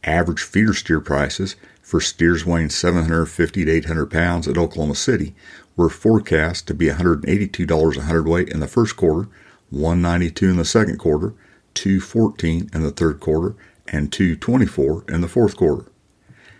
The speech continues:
As mentioned recently in Cattle Current, E R S increased the projected five-area direct fed steer price to a hundred fifty-eight dollars a hundredweight in the first quarter of this year and one fifty-nine in the second quarter,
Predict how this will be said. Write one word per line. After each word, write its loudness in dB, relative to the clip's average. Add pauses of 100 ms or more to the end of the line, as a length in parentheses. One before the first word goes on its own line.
(140)
As -2
mentioned 0
recently 2
in -2
Cattle 2
Current, 0 (380)
E 2
R 4
S 0
increased -2
the -10
projected -2
five-area 2
direct 2
fed 0
steer 0
price -4 (320)
to 0
a -2
hundred 2
fifty-eight 0
dollars 2
a -6
hundredweight 0
in -2
the -2
first -2
quarter 2
of -2
this -2
year 2 (340)
and 2
one 4
fifty-nine 0
in 0
the -2
second 0
quarter, 0